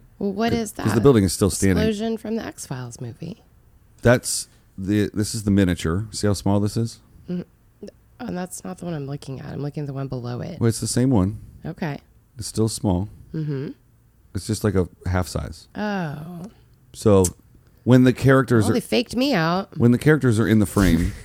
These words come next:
Speaker 1: <laughs>
Speaker 2: the, all of these
Speaker 1: Oh, yeah.
Speaker 2: windows blow
Speaker 1: Oh,
Speaker 2: out, and then
Speaker 1: right.
Speaker 2: they cut to this miniature actually blowing up. It's supposed to
Speaker 1: Right.
Speaker 2: be, um, what's the one in the Midwest? Timothy McVeigh?
Speaker 1: Oh, Oklahoma City.
Speaker 2: Something like that. It's supposed to represent, like,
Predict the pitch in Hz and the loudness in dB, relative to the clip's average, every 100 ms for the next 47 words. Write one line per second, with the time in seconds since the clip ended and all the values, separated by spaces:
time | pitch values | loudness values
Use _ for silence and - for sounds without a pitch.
0 | - - _ - - 98 113 117 117 98 | -20 -20 _ -10 0 6 8 10 8 6
1 | 104 82 98 90 85 80 95 85 80 80 | 4 4 4 4 2 2 4 4 4 0
2 | - 95 98 92 87 - - 101 - - | -2 0 2 2 0 -2 0 0 0 0
3 | 87 78 95 92 80 - 90 85 - 80 | 0 0 2 4 2 0 0 0 0 -2
4 | 80 80 80 78 80 78 78 - 87 - | -2 -4 -6 -4 -2 -2 -2 -2 -4 -2
5 | 101 139 113 85 82 78 78 78 _ _ | -2 0 0 0 0 -2 -6 -10 _ _
6 | - _ _ _ _ _ - - _ _ | -20 _ _ _ _ _ -16 -16 _ _
7 | _ _ _ _ _ _ _ 92 92 - | _ _ _ _ _ _ _ -10 -6 -2
8 | 101 98 95 98 90 101 107 - - - | 0 2 2 2 4 2 0 -8 -14 -8
9 | 98 98 104 95 - 95 104 110 _ _ | -6 -4 -2 -4 -4 -4 -4 -6 _ _
10 | _ - 196 208 - - - 170 180 170 | _ -8 -4 -4 -6 -12 -12 -10 -8 -8
11 | 147 208 175 - 90 90 85 85 82 85 | -8 -10 -10 -6 -2 -2 -2 -2 -4 -6
12 | 80 82 - 82 73 _ - - | -6 -8 -6 -8 -8 _ -14 -12